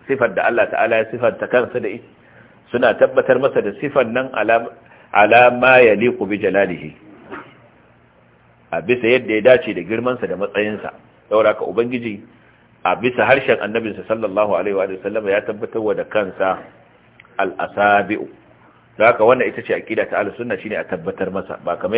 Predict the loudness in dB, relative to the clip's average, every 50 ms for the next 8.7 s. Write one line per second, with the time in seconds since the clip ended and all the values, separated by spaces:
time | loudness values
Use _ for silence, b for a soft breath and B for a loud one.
0 | 2 4 4 4 2 2 0 -4 -8 -6 -6 -6 -6 -4 -2 0 4 4 4 4
1 | 4 0 -6 -18 -20 -20 _ _ _ _ _ _ _ _ _ _ _ _ _ _
2 | _ _ _ _ _ _ _ _ _ _ _ _ 0 0 2 2 2 0 0 0
3 | 0 -2 -4 -6 -10 -6 0 2 4 6 8 8 8 8 8 6 6 4 0 -6
4 | -14 -20 -20 _ _ _ _ _ 4 4 6 6 4 2 2 0 0 0 0 2
5 | 2 2 2 0 -4 -6 -4 -4 -4 -4 -4 -4 -6 -6 -10 -16 -20 _ -6 -4
6 | 0 0 0 0 0 -2 -2 0 2 2 2 2 4 2 2 2 0 -2 -6 -8
7 | -8 -6 -4 -2 0 2 2 2 0 -2 -2 -2 -2 0 2 2 2 2 0 -2
8 | -6 -8 -10 -10 -10 -12 -8 -6 -6 -6 -6 -8 -12